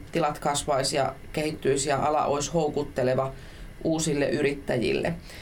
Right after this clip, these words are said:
Niin miten tota, tällainen osakeyhtiöksi muutettu maatalous, maatila niin kun toimii tässä S P V-tilanteessa, kun tehdään sukupolvenvaihdosta, kun on tulossa remmiin vasta valmistunut agronomi tai agrologi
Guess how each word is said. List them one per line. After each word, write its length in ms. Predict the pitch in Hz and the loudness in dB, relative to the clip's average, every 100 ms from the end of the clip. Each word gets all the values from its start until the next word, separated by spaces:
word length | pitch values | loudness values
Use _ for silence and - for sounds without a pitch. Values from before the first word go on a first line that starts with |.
| - - - | -14 -10 -2
Niin 320 | 165 160 - - 170 | 0 0 -2 -4 -2
miten 320 | 208 285 254 | 0 0 0
tota, 440 | 220 208 185 180 - - | 0 2 0 0 -4 -2
tällainen 440 | 180 185 175 170 - | 2 4 4 2 0
osakeyhtiöksi 840 | 202 226 196 165 165 165 143 - - | 0 2 2 0 2 0 0 -4 0
muutettu 420 | 170 170 165 175 | 2 2 2 2
maatalous, 720 | 170 180 175 151 147 156 - - - - | 4 4 2 2 2 0 -4 -10 -16 -6
maatila 560 | - 165 165 156 143 143 - - | 0 2 2 2 2 0 -8 -6
niin 200 | 151 147 | -4 -2
kun 240 | 147 147 | -2 -2
toimii 400 | 165 170 165 156 | 0 2 4 2
tässä 440 | 151 165 - 165 - 180 | 0 -2 0 0 2 0
S 80 | - | 0
P 80 | |
V-tilanteessa, 1200 | 165 147 139 139 - - - 143 117 - 196 - | 0 2 0 -2 -10 -8 0 0 0 0 0 0
kun 180 | 170 160 | -2 0
tehdään 260 | 156 170 165 | 2 4 4
sukupolvenvaihdosta, 800 | 175 165 151 143 147 156 - 147 | 2 2 2 2 0 -2 -4 -4
kun 160 | 165 | -2
on 80 | 156 | 0
tulossa 420 | 170 165 - 160 - - - - - - | 2 2 0 -2 -4 -12 -16 -14 -14 -4
remmiin 540 | 170 175 170 160 160 175 170 151 | 2 4 4 4 2 0 -2 -2
vasta 260 | 165 175 | 0 2
valmistunut 480 | 160 160 170 170 165 | 2 2 0 0 2
agronomi 460 | 160 165 156 151 151 | 2 2 2 2 2
tai 160 | 156 | 2
agrologi 580 | 156 170 156 147 - | 2 2 2 2 0